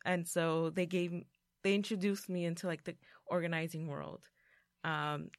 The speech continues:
and I got an internship with them, and I started learning about building people power. And for a long time, I thought that, like, protests just happened out of thin air.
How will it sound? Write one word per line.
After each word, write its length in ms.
and 120
I 60
got 160
an 100
internship 640
with 180
them, 520
and 520
I 120
started 320
learning 600
about 360
building 560
people 380
power. 520
And 240
for 140
a 80
long 260
time, 380
I 120
thought 420
that, 380
like, 240
protests 560
just 220
happened 440
out 160
of 80
thin 180
air. 400